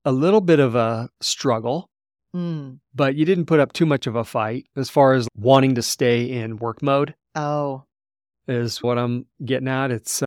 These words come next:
Speaker 1: like, the feelings of having to do more or wanting to do more. Are we, are we even able to do this?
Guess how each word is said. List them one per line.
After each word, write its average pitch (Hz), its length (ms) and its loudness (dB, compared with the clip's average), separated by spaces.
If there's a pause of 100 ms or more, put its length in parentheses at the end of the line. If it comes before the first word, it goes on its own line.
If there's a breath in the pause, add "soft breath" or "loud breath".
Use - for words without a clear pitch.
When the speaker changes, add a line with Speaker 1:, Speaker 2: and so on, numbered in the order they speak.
Speaker 1:
like, 123 160 -4 (120)
the 135 140 -8
feelings 131 540 -2
of 123 120 -4
having 123 340 -2
to 117 80 -6
do 120 180 -4
more 120 400 -2
or 110 100 -2
wanting 113 340 -6
to 113 100 -6
do 117 140 -6
more. 117 580 -2
Are 117 180 -4
we, 123 340 -6
are 117 160 -6
we 120 120 -6
even 120 260 -8
able 120 240 -8
to 110 80 -16
do 123 320 -4
this? 117 520 -4